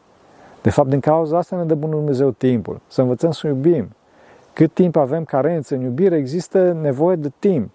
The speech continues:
nevoie de viitor aici pe pământ, înțelegeți? Trebuie să, să ne distrugem acest corn întunecat și tare al voii proprii, al egoismului, cornul lui Adam din noi. Și pentru asta e nevoie de timp.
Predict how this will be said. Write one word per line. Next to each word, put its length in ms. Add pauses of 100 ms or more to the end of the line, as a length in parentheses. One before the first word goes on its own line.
(200)
nevoie 340
de 120
viitor 480
aici 160
pe 160
pământ, 440
înțelegeți? 600 (880)
Trebuie 280
să, 480
să 200
ne 160
distrugem 640
acest 380 (140)
corn 300
întunecat 560
și 160
tare 260
al 80
voii 240
proprii, 400
al 100
egoismului, 580
cornul 340
lui 80
Adam 280
din 160
noi. 280 (440)
Și 100
pentru 280
asta 280
e 40
nevoie 320
de 200
timp. 360